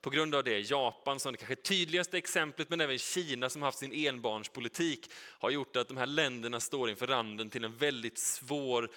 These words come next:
situation där få barn ska ta hand om en väldigt stor åldrande befolkning.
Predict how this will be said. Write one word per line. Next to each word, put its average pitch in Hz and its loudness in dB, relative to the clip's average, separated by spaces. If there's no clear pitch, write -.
situation 156 0
där 117 4
få 180 2
barn 156 2
ska 147 -2
ta 139 2
hand 139 0
om 127 -6
en 123 0
väldigt 127 0
stor 123 -2
åldrande 110 -2
befolkning. 104 -6